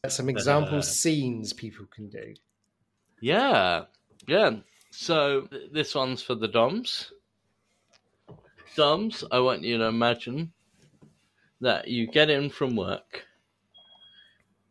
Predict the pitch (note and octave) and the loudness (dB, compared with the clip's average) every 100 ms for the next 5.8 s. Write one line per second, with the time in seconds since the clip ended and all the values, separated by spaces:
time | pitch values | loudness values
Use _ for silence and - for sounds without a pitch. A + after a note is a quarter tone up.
0 | _ _ _ _ _ B5+ _ _ _ _ | _ _ _ _ _ _ _ _ _ _
1 | G2 G2+ - - - - _ _ _ - | -20 -20 -20 -20 -20 -20 _ _ _ -4
2 | A2+ - D#3 D3 D3+ - C3 A#2 G2+ F2 | -4 4 4 4 -2 -2 -2 -2 0 0
3 | E2+ - _ _ _ _ _ G#2+ G#2 A#2 | -2 -12 _ _ _ _ _ -10 -4 -2
4 | G#2+ - E2 F#2 G2 - A2 B2+ C3+ C3+ | -2 -4 -8 -10 -10 -8 0 2 2 -2
5 | A#2+ A#2 A2 G2+ F2+ F2 E2+ F2 | -4 2 2 2 0 -4 -6 -8